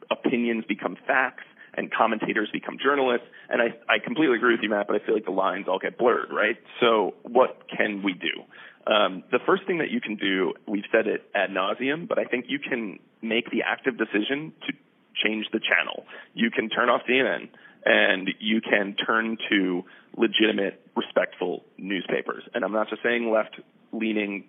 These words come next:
papers like the New York Times, although I believe that they're more unbiased than others, but also right-leaning papers like the Wall Street Journal, the places where you can get real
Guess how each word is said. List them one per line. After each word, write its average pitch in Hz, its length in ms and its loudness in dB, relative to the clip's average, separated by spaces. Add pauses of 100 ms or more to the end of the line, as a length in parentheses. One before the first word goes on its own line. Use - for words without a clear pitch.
(100)
papers 101 420 2
like 90 360 0
the - 60 0
New 104 100 0
York 107 180 0
Times, 101 320 0
although 98 320 4
I 101 140 4
believe 92 320 -2
that - 160 -4
they're 98 100 0
more 98 240 2
unbiased 95 460 0
than 78 100 -4
others, 139 340 4
but - 120 4
also - 260 0
right-leaning 120 460 0
papers - 400 -2
like 98 180 0
the 107 60 -4
Wall - 220 0
Street - 180 -2
Journal, 170 320 0 (320)
the - 80 -4
places 135 600 2
where 117 320 6
you 113 200 2
can 113 160 -4
get 101 320 0
real 107 400 2